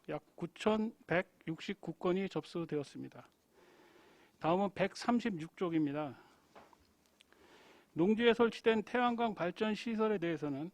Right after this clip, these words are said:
농지 이용 시-, 시설에 설치된 시설 사십칠 개소를 일제 조사하여 다섯 건에 대해서는 농지 처분 의무를 통지하였고, 앞으로도 농지 이용 실태 조사 시 당초 목적인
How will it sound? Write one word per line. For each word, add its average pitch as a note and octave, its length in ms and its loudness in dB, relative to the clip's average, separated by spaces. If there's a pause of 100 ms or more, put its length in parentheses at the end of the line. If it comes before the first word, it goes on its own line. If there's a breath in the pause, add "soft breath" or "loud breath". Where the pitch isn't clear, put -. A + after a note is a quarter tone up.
농지 F3+ 340 0
이용 G3+ 360 0
시-, - 120 -10 (220)
시설에 G3+ 460 -2
설치된 F3 480 -4
시설 G3+ 420 0
사십칠 G3+ 640 0
개소를 G#3 480 2 (300)
일제 G3+ 320 0
조사하여 D#3 560 -4 (520 loud breath)
다섯 E3 260 0
건에 G#3 260 2
대해서는 E3 640 0
농지 E3+ 300 2
처분 G#3+ 400 0
의무를 G3 400 0
통지하였고, F3 800 -4 (400 loud breath)
앞으로도 E3 640 -2 (140)
농지 F#3+ 360 0
이용 G#3 320 0
실태 A3+ 320 -4
조사 D3+ 280 -2
시 D#3+ 240 -10 (480 soft breath)
당초 F#3+ 440 2
목적인 D#3+ 540 -4